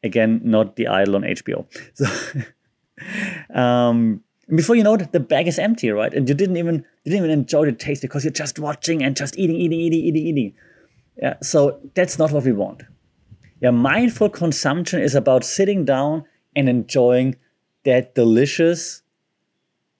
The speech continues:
in this case, snack. It doesn't need to be a healthy snack. It can be potato chips that aren't super healthy, but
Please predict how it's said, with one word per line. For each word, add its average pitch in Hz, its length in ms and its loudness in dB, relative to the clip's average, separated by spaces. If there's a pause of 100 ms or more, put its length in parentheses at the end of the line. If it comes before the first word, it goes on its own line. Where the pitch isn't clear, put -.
(400)
in 131 140 2
this 143 140 0
case, 151 300 -2
snack. 123 560 -2
It 160 140 -6
doesn't 196 640 -2
need 220 280 0
to 156 100 0
be 135 340 -4
a - 40 -8
healthy 170 460 -4
snack. 107 260 -6
It 143 140 -6
can 202 300 -4
be 196 140 -4
potato 190 500 -2
chips 160 240 -6
that 127 180 -4
aren't 156 300 -2
super 139 280 -4
healthy, 147 340 -2
but 123 260 -2